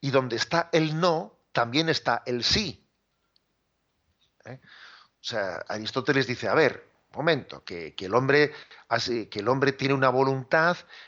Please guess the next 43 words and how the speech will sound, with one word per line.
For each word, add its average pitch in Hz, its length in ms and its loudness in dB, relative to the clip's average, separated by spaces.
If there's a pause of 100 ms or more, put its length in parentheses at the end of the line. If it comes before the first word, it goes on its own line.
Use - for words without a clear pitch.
(100)
eh, 117 140 -12
que 123 160 0
es 135 140 2
capaz 147 420 0
del 127 320 0
no 170 240 2
y 147 140 -2
es 147 100 -4
capaz 135 300 2
del 101 200 -6
sí". 196 440 -2 (160)
¿eh? 165 180 -6 (460)
Si - 100 -14
escapa 170 320 2
del 175 120 2
sí, 175 100 0
escapa 131 340 0
del 107 180 -4
no. - 160 -14
Si - 120 -8
escapa 135 320 2
del 147 140 -2
no, 165 80 0
escapa 143 300 0
del 101 160 -2
sí, - 260 -10
¿no? 151 160 -6 (560)
Es, - 240 -8
es 160 100 -2
como 156 220 0
una, 180 240 4
un 180 180 -2
llamamiento 160 680 2
a 165 40 6
la 147 100 6
responsabilidad 117 1000 -2
moral 123 520 0 (680)
y 127 100 2
a 127 80 2
que 127 100 -2
nos 127 120 -2
demos 196 260 2
cuenta 185 500 0